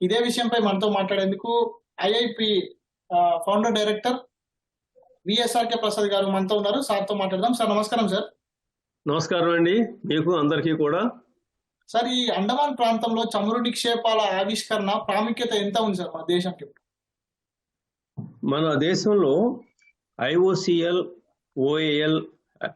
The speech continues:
Speaker 2: అలాగే ఓఎన్జీసీ ఇలాంటి సంస్థలన్నీ కూడా ప్రాథమిక ఆధారాలు, అంటే భౌగోళిక పరిస్థితులైనటువంటి ఆధారాలు బే-, బేస్ చేసి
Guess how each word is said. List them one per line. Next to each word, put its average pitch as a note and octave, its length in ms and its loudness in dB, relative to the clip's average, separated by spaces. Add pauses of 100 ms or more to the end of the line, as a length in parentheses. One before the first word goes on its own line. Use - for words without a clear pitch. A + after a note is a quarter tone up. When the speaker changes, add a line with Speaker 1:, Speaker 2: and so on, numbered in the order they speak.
(400)
Speaker 2:
అలాగే D3 280 0
ఓఎన్జీసీ C3+ 680 2 (260)
ఇలాంటి D#3+ 320 0
సంస్థలన్నీ D3 560 0
కూడా C3 540 0 (1400)
ప్రాథమిక F#3+ 520 2 (640)
ఆధారాలు, D3 580 0
అంటే D#3+ 180 0
భౌగోళిక E3 600 2
పరిస్థితులైనటువంటి D3 920 0
ఆధారాలు C3+ 540 2
బే-, B2+ 300 0
బేస్ C3 360 -2
చేసి A#3 440 0